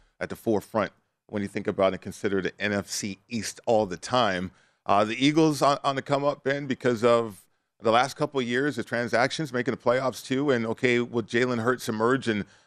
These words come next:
uh, and be that type of quarterback? Oh, that c-, question was answered quickly. But the surprise, surprise, surprise, <laughs> the New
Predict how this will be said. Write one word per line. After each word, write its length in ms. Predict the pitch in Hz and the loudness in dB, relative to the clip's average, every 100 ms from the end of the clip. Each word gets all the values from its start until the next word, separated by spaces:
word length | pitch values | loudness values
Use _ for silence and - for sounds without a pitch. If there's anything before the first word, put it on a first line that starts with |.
| - | 0
uh, 60 | |
and 120 | 101 107 | 0 2
be 100 | 127 | 2
that 160 | 117 | 2
type 200 | - 113 | 0 -4
of 60 | - | -2
quarterback? 540 | 127 120 110 120 - | -2 -2 0 -2 0
Oh, 80 | 110 | 2
that 240 | 107 - | 2 0
c-, 100 | - | -8
question 380 | - 135 - 123 | -2 -2 -2 0
was 160 | 113 101 | 0 2
answered 360 | 104 110 120 | 0 -2 -4
quickly. 420 | - 123 - 127 117 _ _ _ _ _ | 0 0 0 -4 -4 _ _ _ _ _
But 160 | 139 139 | 0 0
the 80 | 131 | -2
surprise, 640 | - 120 139 170 226 226 | -2 -2 0 0 0 -2
surprise, 460 | 180 - 180 226 - | -2 0 2 2 -2
surprise, 500 | 202 180 104 69 - | -2 0 0 -2 -10
<laughs> 60 | - 123 - 151 - | -8 -2 2 2 4
the 260 | 175 135 139 | 4 4 2
New 160 | 147 | 2